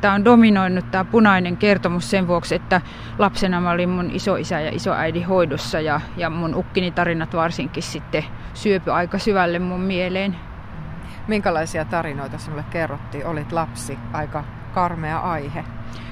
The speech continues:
Speaker 1: No, ei se, tota, ukkini varsinkaan kertonut niistä suoraan, vaan hän kertoi satujen kautta semmosista, esimerkiksi kolme veljestä ja niistä kaksi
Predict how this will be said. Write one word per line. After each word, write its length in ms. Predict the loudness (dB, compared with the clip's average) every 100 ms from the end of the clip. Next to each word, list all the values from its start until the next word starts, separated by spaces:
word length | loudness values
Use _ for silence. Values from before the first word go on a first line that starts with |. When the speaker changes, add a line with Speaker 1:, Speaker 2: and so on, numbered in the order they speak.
| 4
Speaker 1:
No, 160 | 8 10
ei 280 | 10 10
se, 140 | 10 6
tota, 400 | 4 4 4 4
ukkini 480 | 2 2 4 4 4
varsinkaan 640 | 2 2 0 2 2 4
kertonut 500 | 4 4 4 2 4
niistä 320 | 2 2 0
suoraan, 640 | 4 8 8 8 6 4
vaan 160 | 4 4
hän 140 | 2
kertoi 320 | 4 4 4
satujen 500 | 2 2 2 0 0
kautta 360 | 0 0 0 -4
semmosista, 720 | -2 -2 -2 -4 -4 0 0 -2 -8
esimerkiksi 720 | -6 -4 -4 -4 -6 -6 -6 0
kolme 400 | 4 4 4 4
veljestä 600 | 4 4 2 0 0 0
ja 180 | 2
niistä 360 | 0 -2 -2 -4
kaksi 480 | -2 -2 0 0